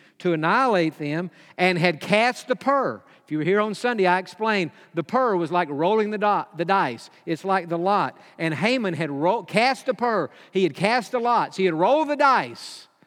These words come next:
to see on which day the Jews could be destroyed, the thirteenth day of the month of Adar.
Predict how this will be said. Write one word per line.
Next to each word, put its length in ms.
to 80
see 240
on 200
which 260
day 460
the 100
Jews 320
could 160
be 100
destroyed, 560
the 100
thirteenth 560
day 220
of 100
the 80
month 280
of 100
Adar. 440